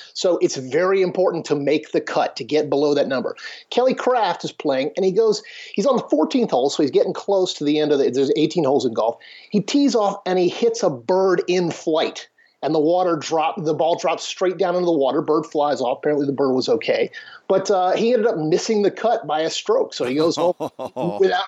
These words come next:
Speaker 1: without a paycheck and because of this stupid friggin' bird. So, yeah, he was upset. He tried to, to make a protest to the golf, uh, officials. And, and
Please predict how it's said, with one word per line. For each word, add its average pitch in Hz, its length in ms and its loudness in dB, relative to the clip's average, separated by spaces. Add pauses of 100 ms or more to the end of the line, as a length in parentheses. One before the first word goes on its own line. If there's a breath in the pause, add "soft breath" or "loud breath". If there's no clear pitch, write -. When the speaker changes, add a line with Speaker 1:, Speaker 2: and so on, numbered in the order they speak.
Speaker 1:
without 190 260 2
a 226 40 2
paycheck 233 460 0
and 175 80 0
because 190 240 2
of 202 60 -2
this - 200 0
stupid - 440 -2
friggin' 233 420 0
bird. 175 340 2
So, 151 320 0 (500 loud breath)
yeah, 160 180 2
he 196 180 2
was 262 160 2
upset. 196 320 0
He 143 80 -2
tried 180 380 0
to, 190 160 2
to 180 140 0
make 180 200 0
a - 40 4
protest 170 540 0
to 160 60 0
the 135 60 -2
golf, 135 360 0 (100)
uh, 131 300 0
officials. 135 560 0
And, 127 180 0 (300 loud breath)
and 135 300 0